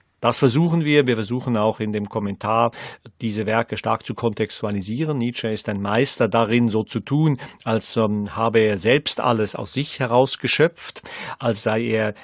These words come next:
ein Gipfel, der allein steht, äh, in der Geistesgeschichte, an den sozusagen niemand ranreicht. Wenn man sich's dann anschaut, seine Schriften in ihrer Entstehung,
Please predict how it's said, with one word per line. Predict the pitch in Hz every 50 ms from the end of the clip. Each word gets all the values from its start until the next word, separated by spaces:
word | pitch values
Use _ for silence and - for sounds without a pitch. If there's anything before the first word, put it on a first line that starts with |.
| - _
ein | - 123 110 104 101 101 92 95
Gipfel, | 101 131 151 - - - - - - 143 135
der | 123 120 113
allein | 113 110 110 110 113 131 147 151
steht, | 135 - - - 139 131 131 127 117 104 - - - -
äh, | - - 170 185 - _
in | - 127 123 120
der | 117 104
Geistesgeschichte, | 107 107 120 131 - - 139 - - - 127 - - 151 147 - - - 151 143 - - - - - - -
an | 110 107 110
den | 104 113 117 120 120 123 117 104
sozusagen | 113 110 - - 110 107 110 107 101 101
niemand | 107 127 143 139 123 117 101 98
ranreicht. | 92 107 110 135 151 127 98 92 107 131 143 - - - - _ -
Wenn | 113 107
man | 113 113 104
sich's | 107 98 -
dann | - 113 104
anschaut, | 98 104 117 135 139 - 135 123 120 117 113 - - - _ _ _ _
seine | - - 104 101 104
Schriften | 101 - - 123 135 131 - - - - 123 113 - - - - - - _
in | - 135 120 120 123 123 120 117 120 117 113 117 - _ _ -
ihrer | 180 127 123 110 113 110 107 104 -
Entstehung, | - 120 110 - - - - 131 135 156 151 139 139 170 190